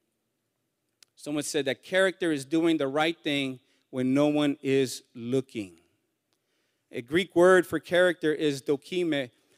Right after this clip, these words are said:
which means it's the process or result of trial, proving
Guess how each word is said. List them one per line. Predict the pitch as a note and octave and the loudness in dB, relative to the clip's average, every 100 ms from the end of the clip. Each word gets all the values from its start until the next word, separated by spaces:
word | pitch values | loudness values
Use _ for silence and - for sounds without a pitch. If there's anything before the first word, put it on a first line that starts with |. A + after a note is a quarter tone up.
| _ | _
which | - D#3+ D#3+ - | -2 0 0 -2
means | E3+ F3 E3+ | 0 0 0
it's | C#3+ - | -6 -12
the | C3+ | -12
process | - F#3 G3+ - G3+ F3+ | -4 0 0 0 -4 -4
or | D#3+ | -4
result | D3+ D3 C3 E3+ F3+ F3+ | -4 -4 -2 0 0 -2
of | B2+ | -10
trial, | - - E3 F3 F3 F3 - _ _ | -8 -2 0 0 -2 -6 -12 _ _
proving | - F#3 F#3 F#3 F#3 F3 | 0 0 0 0 -2 -4